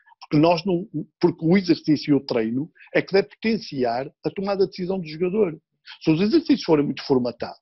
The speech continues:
se os exercícios forem todo de tamanho condi-, de condicionamento como às vezes se vê, o jogador só tem uma opção, é aquilo que o treinador quer. E não, quando se criam os exercícios, os atletas têm que perceber, e,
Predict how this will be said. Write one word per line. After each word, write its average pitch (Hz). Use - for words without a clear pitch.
se 156
os 156
exercícios 208
forem 156
todo 165
de 156
tamanho 190
condi-, 170
de -
condicionamento 143
como 139
às 120
vezes -
se -
vê, 110
o 170
jogador 190
só 220
tem 214
uma 208
opção, 196
é 147
aquilo 135
que -
o -
treinador 143
quer. 143
E 135
não, 147
quando 147
se -
criam 233
os 160
exercícios, 151
os 151
atletas 165
têm 254
que 226
perceber, 110
e, 139